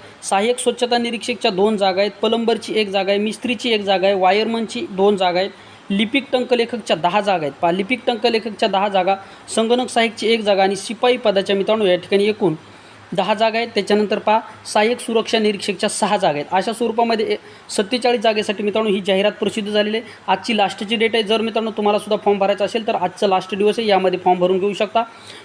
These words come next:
जर तुम्हाला फॉर्म भरायचा नसेल तर आपल्या मित्रापर्यंत हा व्हिडिओ शेअर करा, जेणेकरून त्यांचा या ठिकाणी चान्स जायला नको. त्यामुळे मित्रांनो आजची शेवटची संधी आहे आणि यामध्ये तुम्ही फॉर्म भरू शकता. महाराष्ट्र शासनाची भर-, नोकरी आणि गव्हर्नमेंट हा जॉब असणार आहे, त्यामुळे हा फॉर्म सुद्धा, सुद्धा तुम्ही भरू शकता. तर मित्रांनो हा होता व्हिडिओ.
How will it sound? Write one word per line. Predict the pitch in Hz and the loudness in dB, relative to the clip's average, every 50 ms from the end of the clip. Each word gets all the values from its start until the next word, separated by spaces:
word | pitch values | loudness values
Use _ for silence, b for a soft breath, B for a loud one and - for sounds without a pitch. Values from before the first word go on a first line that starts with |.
| B 202 | B 0
जर | 220 240 | 0 0
तुम्हाला | 233 254 240 247 240 233 | 0 2 0 0 0 2
फॉर्म | - 233 233 226 | 2 0 2 2
भरायचा | 214 214 220 214 226 | 2 0 0 -2 -4
नसेल | 226 202 - 233 214 | -4 -2 -4 -4 0
तर | 220 | 0
आपल्या | 208 196 - 208 196 | 0 2 2 0 0
मित्रापर्यंत | 190 190 - - 220 - 233 233 220 220 | 0 0 0 -2 0 0 0 0 0 0
हा | 214 | -2
व्हिडिओ | 226 233 226 208 | 0 0 -2 -2
शेअर | - 226 226 220 | 0 0 0 0
करा, | 214 226 220 220 | 2 2 2 2
जेणेकरून | 196 190 202 208 202 - 208 196 202 | 2 2 0 0 0 0 0 0 0
त्यांचा | 180 - 196 190 175 214 | 0 0 -2 0 0 0
या | 208 185 | 0 0
ठिकाणी | 170 - 196 196 | 0 -2 -2 -2
चान्स | 190 - 180 170 165 - 180 | 0 0 0 0 0 -4 -2
जायला | 170 165 156 156 156 180 | 0 0 0 2 0 0
नको. | 208 220 185 - 156 156 B B B B B - | 0 0 -2 -4 -6 -6 B B B B B 0
त्यामुळे | 196 208 220 226 226 | 0 0 2 0 -2
मित्रांनो | 220 226 214 220 226 202 | -2 -2 -2 -2 -2 0
आजची | - 196 196 - 220 220 196 | -2 -2 -2 -2 -4 -4 0
शेवटची | - 214 208 202 196 - 214 | 4 4 4 4 2 -2 -2
संधी | - 214 208 196 214 | 0 0 2 2 2
आहे | - | 0
आणि | - - 190 202 202 | 0 -2 -2 0 2
यामध्ये | 190 185 180 185 180 185 | 2 2 2 2 0 0
तुम्ही | 180 196 208 202 - | 0 -2 -2 0 2
फॉर्म | 208 208 202 | 2 2 2
भरू | 180 185 190 | 0 0 0
शकता. | 185 - 196 - 226 214 | -2 -4 -4 -2 -2 0
महाराष्ट्र | 196 180 185 190 185 190 214 185 | 2 2 2 2 2 -2 -4 -4
शासनाची | 196 185 185 202 196 196 208 190 | -4 -2 0 0 0 0 -2 0
भर-, | 180 180 180 190 190 B B B B - | 0 0 0 0 -4 B B B B 0
नोकरी | 196 190 190 185 202 208 214 226 | 2 2 2 2 2 2 2 2
आणि | 233 226 | -2 -2
गव्हर्नमेंट | 214 196 208 208 202 208 208 202 196 - - - | 0 2 4 4 4 4 2 0 0 -6 -4 -2
हा | 196 196 | -2 -2
जॉब | 165 170 185 190 190 202 | 2 2 2 2 2 2
असणार | 202 - - 214 208 208 | 0 0 0 0 0 2
आहे, | 220 262 - B B B B B - | 0 -2 -6 B B B B B -2
त्यामुळे | 196 190 196 202 208 | 0 0 2 0 0
हा | 202 226 | 0 -2
फॉर्म | 196 - 196 190 185 | 0 0 0 0 0
सुद्धा, | - 190 185 180 | 0 0 0 0
सुद्धा | 185 - 185 190 185 | -2 0 0 0 2
तुम्ही | - 190 214 214 | 2 2 2 2
भरू | 202 180 165 | 2 0 0
शकता. | - 151 - - 143 | -2 -4 -2 -2 -2
तर | - 196 | -2 0
मित्रांनो | 196 214 208 233 233 233 | -2 0 0 0 0 2
हा | 196 208 | 2 2
होता | 214 202 - - 208 | 2 0 0 -2 0
व्हिडिओ. | 185 190 185 208 | 2 2 2 0